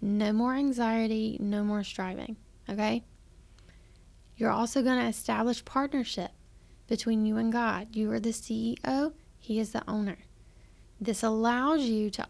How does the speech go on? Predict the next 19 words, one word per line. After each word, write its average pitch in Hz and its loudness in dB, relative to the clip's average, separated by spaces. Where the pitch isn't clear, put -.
operate 240 0
in 208 -2
His 208 -2
rest - -6
when 214 0
you're 214 2
making 202 -2
decisions, 240 0
when 214 0
you're 202 0
attracting 190 -4
clients, 247 -2
when 220 2
you're 208 0
leading 226 0
others, - -4
right? 208 -2
You're 220 0
doing 214 0